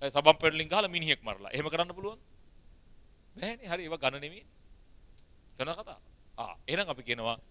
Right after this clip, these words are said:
සබන් පෙන කියන එක ඝනයක්ද ද්‍රවයක්ද වායුවක්ද කියලා වර්ග කරන්න බැහැ.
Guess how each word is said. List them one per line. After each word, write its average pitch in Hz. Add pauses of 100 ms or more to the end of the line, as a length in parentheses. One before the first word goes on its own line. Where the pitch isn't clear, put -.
(260)
සබන් 196
පෙන 185
කියන 135
එක 117 (420)
ඝනයක්ද 143
ද්‍රවයක්ද 131
වායුවක්ද 120
කියලා 113
වර්ග 110
කරන්න 101
බැහැ. 98